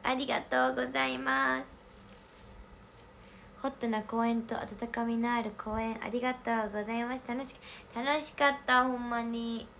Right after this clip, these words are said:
もう、緊張し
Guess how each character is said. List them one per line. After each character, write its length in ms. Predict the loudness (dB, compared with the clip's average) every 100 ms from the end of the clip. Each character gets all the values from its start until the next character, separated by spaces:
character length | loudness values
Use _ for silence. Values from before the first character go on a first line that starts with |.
| -20 -20 -20 -20 -20 -20 -8
も 320 | -2 0 -2 -6 -14 -18 -18 -20 -20 -20 -20 -20 -20 -20 -20 -20 -20 -20 -20 -20 -20 -18 -20 -20 -20 -20 -20 -20 -20 -20 -20 -16
う、 20 |
緊 160 | -8 -8
張 120 | -6
し 60 | -8